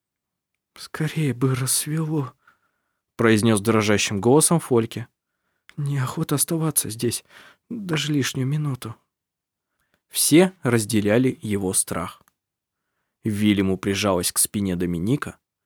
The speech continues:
Несмотря ни на что, она чувствовала себя счастливой. «Ну, ну»,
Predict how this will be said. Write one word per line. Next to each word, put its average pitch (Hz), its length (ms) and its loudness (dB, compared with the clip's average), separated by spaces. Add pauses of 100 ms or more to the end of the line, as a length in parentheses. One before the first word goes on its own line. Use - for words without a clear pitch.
(240)
Несмотря 101 540 0
ни 90 120 -2
на 82 140 -6
что, 165 380 -2 (260)
она 85 260 -4
чувствовала 170 520 2
себя 104 320 -2
счастливой. 101 640 -4 (1400)
«Ну, 107 260 2
ну», 95 380 0